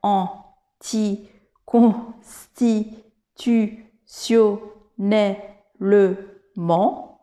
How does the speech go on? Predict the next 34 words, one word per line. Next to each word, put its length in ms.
en 120
soi, 220
ce 120
sont 180
des 120
syllabes 460
qui 280
ne 220
sont 240
pas 240
très 180
difficiles 600
à 80
prononcer, 480
mais 140
même 260
pour 320
un, 420
un, 580
un, 180
un 180
Français 640
ou 180
un 220
francophone, 680
c'est 200
un 80
mot 140
qui 140
peut 120
être 120
difficile 300
à 60
prononcer. 380